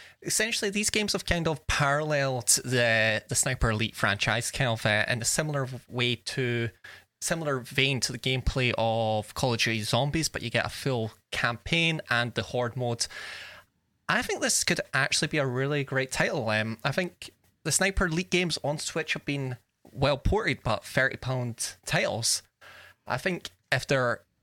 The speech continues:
going in there and they're bundling all three of these games together, thirty pounds for a trilogy of first-person shooters could be, uh, a good, a really good buy.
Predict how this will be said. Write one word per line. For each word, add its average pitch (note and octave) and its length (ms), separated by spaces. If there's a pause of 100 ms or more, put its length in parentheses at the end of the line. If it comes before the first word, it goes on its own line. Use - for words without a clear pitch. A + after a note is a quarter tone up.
(260)
going E3 220
in D#3+ 160
there C#3+ 180
and A#2+ 100
they're A#2+ 80
bundling C#3 540 (100)
all C#3 160
three - 220
of C#3+ 120
these B2 180
games C3 420
together, G#2+ 480 (320)
thirty D3 300
pounds D3+ 340
for A2+ 280
a A2+ 140
trilogy C#3 500
of B2 80
first-person - 720
shooters D#3+ 320
could - 140
be, A#2 320 (120)
uh, G#2+ 280
a A2+ 80 (100)
good, D3+ 240 (220)
a A2+ 80
really D#3+ 240
good D3 160
buy. D#3+ 320